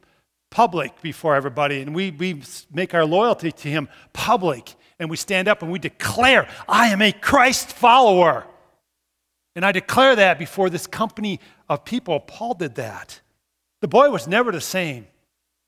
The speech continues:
Paul was never the same. His life was just so radically reoriented. Why wouldn't God do this very kind of thing in our lives? Jesus Christ is the same yesterday,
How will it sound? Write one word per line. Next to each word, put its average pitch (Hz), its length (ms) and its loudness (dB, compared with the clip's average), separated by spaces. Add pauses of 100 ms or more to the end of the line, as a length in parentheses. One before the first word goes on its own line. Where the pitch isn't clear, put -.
Paul 220 240 4
was 151 140 -4
never 208 300 0
the 156 100 -6
same. 147 440 -6 (420)
His 214 180 -2
life 202 260 2
was 165 120 -6
just 180 160 -8
so 240 200 2
radically 185 720 2
reoriented. 190 800 -4 (960)
Why 185 220 0
wouldn't 262 240 0
God 240 180 2
do 240 80 -6
this 190 160 -12
very 214 160 -6
kind 202 200 -10
of 185 120 -16
thing 190 160 -12
in 175 100 -10
our 175 120 -6
lives? 117 460 -10 (840)
Jesus 214 340 -6
Christ 214 340 2
is 160 100 -12
the 123 60 -10
same 175 320 -4
yesterday, 185 540 -4